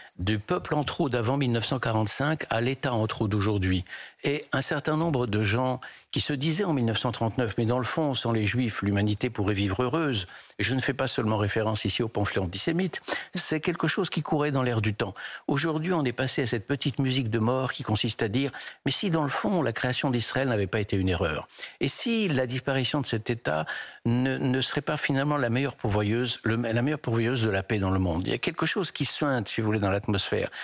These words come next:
qui fait que, quoi qu'il fasse aujourd'hui, Israël a de toute façon une partie de l'opinion publique contre lui. Parce que ce qui est en cause, dans une partie de l'opinion, je ne dis pas dans toute l'opinion,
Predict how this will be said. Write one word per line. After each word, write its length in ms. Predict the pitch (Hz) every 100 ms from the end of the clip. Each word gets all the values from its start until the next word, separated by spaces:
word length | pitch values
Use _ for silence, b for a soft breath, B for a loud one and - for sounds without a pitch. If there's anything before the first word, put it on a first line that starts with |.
| B B -
qui 80 |
fait 160 | 123 170
que, 260 | 156 160 139 B _
quoi 160 | - 165
qu'il 220 | - 143
fasse 320 | - 156 -
aujourd'hui, 400 | 120 120 117 120
Israël 460 | 123 117 - 143 151
a 60 |
de 120 | 123 151
toute 240 | - 254
façon 320 | - 170 -
une 120 | 143
partie 260 | 117 110 131
de 60 | 107
l'opinion 340 | 98 104 101
publique 460 | 87 87 90 - - B B B _
contre 320 | - 117 113
lui. 220 | 101 95 B B
Parce 180 | 135 -
que 220 | - -
ce 200 | - -
qui 280 | 143 - -
est 180 | 131 - -
en 120 | 117
cause, 520 | - 220 233 131 95 -
dans 160 | 120 101
une 180 | 110 117
partie 260 | 151 220
de 40 | 123
l'opinion, 400 | 110 104 98 95
je 100 | 98
ne 60 |
dis 80 | 87
pas 140 | 117
dans 160 | 113 95
toute 180 | - -
l'opinion, 460 | 85 104 123 196